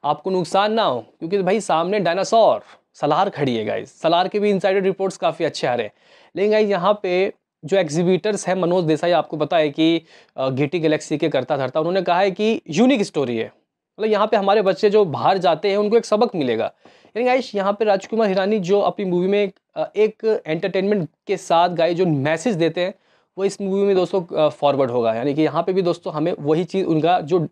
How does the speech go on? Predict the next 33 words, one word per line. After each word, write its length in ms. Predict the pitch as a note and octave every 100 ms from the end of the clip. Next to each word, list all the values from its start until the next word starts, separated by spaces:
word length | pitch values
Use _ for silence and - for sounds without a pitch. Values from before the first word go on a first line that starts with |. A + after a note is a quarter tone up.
| -
अ, 180 | C#3+ C#3+
skill 300 | D3+ - G#3+
of 100 | F3+
direction 300 | D#3 D#3 G3
है 100 | F3+
उनका 180 | F3
वो 120 | E3+ E3
देखने 260 | C#3 C3+
को 80 | B2
मिलेगा। 260 | A#2 G#2+ G#2 _ _ _ _ -
तो 60 |
कहीं 160 | G3 G3+
ना 80 | G3+
कहीं 280 | G3 G3+
ये 120 | F3+ G3+
चीज़ 340 | - G3+ F3
गाइस 260 | E3 F3 E3
काफ़ी 300 | D3+ C#3 D3+
ज़्यादा 200 | C#3+ C3+
मायने 220 | B2 B2+
रखती 320 | A#2+ - C3+
है। 160 | A2+ - _ - -
और 340 | C3+ C#3+ D3 D3
एक 460 | D3 - A3+ -
मास 440 | A#3 F3 E3 G3+ -
एंटरटेनिंग 480 | F3 F3+ F3+ F#3 E3
मूवी 380 | E3 D3 A2+ G#2+ -
सलार, 380 | D3+ D#3+ C3+ A2 _ -
even 200 | E3 F#3 -
पीछे 200 | F3 F#3+
से 120 | G3+
आ 100 | F3+
रही 360 | F3 E3 G#3